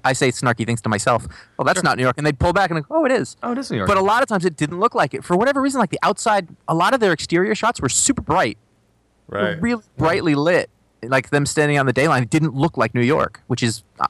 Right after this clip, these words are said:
Speaker 1: you know, wrong, weird, but I noticed that.
Speaker 3: Well, the, the, the, the, the fetishing of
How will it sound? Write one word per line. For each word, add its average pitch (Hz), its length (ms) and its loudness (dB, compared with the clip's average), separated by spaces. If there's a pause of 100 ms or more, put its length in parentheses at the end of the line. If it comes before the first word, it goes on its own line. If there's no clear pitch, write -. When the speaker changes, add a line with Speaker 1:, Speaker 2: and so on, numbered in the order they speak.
Speaker 1:
you 147 100 0
know, 98 160 2
wrong, 120 300 0
weird, 107 360 0
but 101 200 0 (580)
I 110 120 2
noticed 113 280 0
that. - 220 -10
Speaker 3:
Well, 220 140 0
the, 220 160 2
the, 214 180 0
the, 185 220 0
the, 175 300 -8 (140)
the 160 140 0
fetishing 175 540 -4
of 120 420 -2